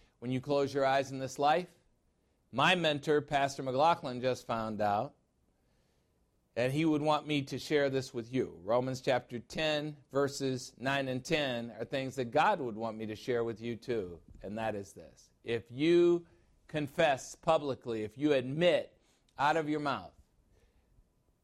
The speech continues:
that Jesus is the Lord, that he is deity, and if you believe in your heart that God the Father raised him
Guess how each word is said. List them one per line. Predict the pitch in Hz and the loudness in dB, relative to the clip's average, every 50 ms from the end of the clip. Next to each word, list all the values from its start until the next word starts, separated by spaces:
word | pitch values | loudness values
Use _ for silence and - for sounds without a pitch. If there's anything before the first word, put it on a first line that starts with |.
| _ _ _ | _ _ _
that | 107 107 101 | -10 -10 -8
Jesus | - 123 175 190 202 196 156 190 320 208 180 - - - - _ _ _ _ _ - | -2 2 4 4 4 4 0 0 -2 -4 -4 -8 -12 -16 -18 _ _ _ _ _ -2
is | 160 165 170 170 170 170 165 160 147 - - _ _ _ _ | 2 2 2 4 2 2 0 -2 -4 -8 -16 _ _ _ _
the | - 147 | 0 2
Lord, | 160 165 175 175 156 127 92 82 78 85 - _ | 4 6 6 6 6 4 0 -4 -10 -18 -14 _
that | - 120 123 | -6 -6 -6
he | 127 143 175 180 185 180 180 175 - _ _ | -4 -4 -2 0 0 -2 -2 -4 -10 _ _
is | 135 156 160 165 165 160 160 160 151 151 - - _ _ _ _ _ - | -2 2 2 4 4 4 4 2 0 -2 -8 -16 _ _ _ _ _ -12
deity, | 123 120 196 202 180 151 120 92 87 82 82 90 110 131 - _ _ _ _ _ _ _ _ - | 2 4 6 6 6 4 2 0 -4 -10 -14 -14 -14 -14 -16 _ _ _ _ _ _ _ _ -4
and | 131 131 | -2 -2
if | 135 127 | -2 -4
you | 135 139 | -4 -6
believe | 127 117 - 147 175 214 220 196 | -6 -2 0 0 2 2 0 0
in | 196 180 | -2 0
your | 175 160 147 | 0 0 0
heart | 127 156 190 190 175 151 - | 4 4 6 6 6 4 0
that | 143 123 | -4 0
God | 127 160 165 170 139 | 2 4 4 4 2
the | 151 | -2
Father | - - 170 160 151 143 135 | 0 2 4 4 4 2 2
raised | 143 156 165 160 143 - - | 2 2 2 0 -2 -4 -6
him | 156 156 151 143 | -6 -4 -4 -6